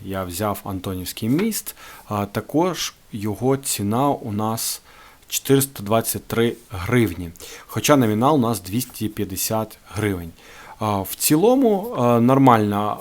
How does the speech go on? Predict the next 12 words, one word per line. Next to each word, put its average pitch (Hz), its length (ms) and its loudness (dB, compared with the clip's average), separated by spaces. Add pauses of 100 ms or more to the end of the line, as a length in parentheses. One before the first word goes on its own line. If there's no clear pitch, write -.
а, 104 280 -2 (160)
дійшла, 107 500 0
дійшла 104 340 -2
посилочка, 180 760 2 (300)
а, 107 440 2 (120)
і 117 320 0
вона 107 320 0
була, 98 220 -2
бачите, 98 340 -6
відправлена 95 500 -4
шістнадцятого 101 640 -6
листопада, 175 760 -4